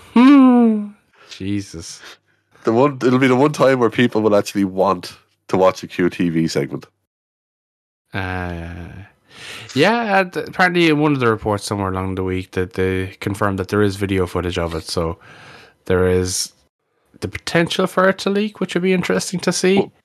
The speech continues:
Speaker 2: put it out on Collision tonight, lads. Have it on Q T V on Collision tonight, or tomorrow night, sorry. I forget what day I have.
Speaker 1: But
Speaker 2: Put it out on
Speaker 1: it's,
Speaker 2: Collision.
Speaker 1: it goes back to the fucking, the, the,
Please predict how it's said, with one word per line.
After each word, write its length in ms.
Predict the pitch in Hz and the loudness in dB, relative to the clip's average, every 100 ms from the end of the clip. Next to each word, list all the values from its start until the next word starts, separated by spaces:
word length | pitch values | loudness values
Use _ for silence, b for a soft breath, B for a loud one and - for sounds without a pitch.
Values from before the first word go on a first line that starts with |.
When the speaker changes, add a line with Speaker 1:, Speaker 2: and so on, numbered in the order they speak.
| _ - | _ -4
Speaker 2:
put 160 | 135 127 | 0 4
it 60 | |
out 80 | 120 | 4
on 140 | 120 110 | 2 0
Collision 360 | 113 104 107 | 0 2 0
tonight, 280 | 98 98 92 | -4 0 0
lads. 300 | 78 80 - _ _ | 0 -4 -8 _ _
Have 180 | 101 110 | 0 2
it 60 | 113 | 2
on 140 | 107 | 0
Q 180 | - 98 | -2 -2
T 160 | 107 95 | 0 -2
V 180 | 95 90 | 2 0
on 100 | 85 | 0
Collision 400 | 90 90 87 82 | -2 -2 -2 -6
tonight, 340 | 87 80 73 | -6 -6 -4
or 200 | 95 92 - _ _ _ _ _ | -2 -2 -4 _ _ _ _ _
tomorrow 260 | - 104 90 | -2 0 0
night, 200 | 73 - | -4 -2
sorry. 260 | 82 76 - - | -2 -2 -6 -14
I 60 | |
forget 180 | - 80 | -4 -4
what 120 | 87 | -2
day 140 | 76 76 | -4 -4
I 60 | |
have. 180 | 78 78 _ _ _ _ _ _ _ _ _ _ _ - | -6 -14 _ _ _ _ _ _ _ _ _ _ _ 0
Speaker 1:
But 140 | 135 | 4
Speaker 2:
Put 60 | 113 | 6
it 40 | |
out 40 | 117 | 4
on 60 | |
Speaker 1:
it's, 80 | 101 | 2
Speaker 2:
Collision. 400 | 101 90 87 76 _ _ _ _ _ _ _ b b b b - | 2 2 0 -8 _ _ _ _ _ _ _ b b b b -6
Speaker 1:
it 100 | 143 | 2
goes 240 | 220 208 | 4 4
back 280 | - 135 - | 4 0 0
to 120 | - | -4
the 100 | 101 | -4
fucking, 680 | 95 104 98 98 95 95 95 - | 0 -2 -2 -4 -2 -4 -6 -12
the, 160 | - 101 _ | -8 -8 _
the, 100 | _ | _